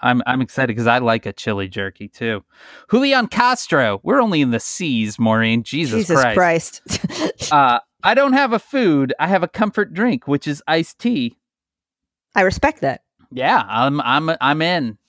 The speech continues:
Speaker 2: I'm
Speaker 1: I
Speaker 2: a,
Speaker 1: am
Speaker 2: uh,
Speaker 1: in.
Speaker 2: it is summertime. I make a giant pitcher of iced tea every day.
Speaker 1: Yeah.
Speaker 2: So
Speaker 1: Uh,
Speaker 2: I,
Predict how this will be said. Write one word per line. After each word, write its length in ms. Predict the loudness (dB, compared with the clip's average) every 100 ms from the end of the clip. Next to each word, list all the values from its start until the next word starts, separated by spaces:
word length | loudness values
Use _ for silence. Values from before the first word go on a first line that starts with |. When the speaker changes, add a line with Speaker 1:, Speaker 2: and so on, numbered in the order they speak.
| -2
Speaker 2:
I'm 160 | 2 2
Speaker 1:
I 60 |
Speaker 2:
a, 40 | 0
Speaker 1:
am 200 | -2 0
Speaker 2:
uh, 180 | 2 2
Speaker 1:
in. 280 | 0 -4 -4 -2
Speaker 2:
it 160 | 2
is 200 | 2 0
summertime. 500 | -2 -2 -2 -2 -2
I 160 | -2 -2
make 200 | 0 -2
a 60 | -4
giant 420 | -4 -2 0 0
pitcher 240 | -2 -2 -2
of 60 |
iced 260 | -2 -2 -2
tea 100 | 0
every 240 | 2 0
day. 380 | 2 2 0 -4 _ _ _ _
Speaker 1:
Yeah. 220 | -4 -4 -4 _ _ _ _ -10
Speaker 2:
So 280 | 2 4 6
Speaker 1:
Uh, 40 |
Speaker 2:
I, 340 | 6 4 0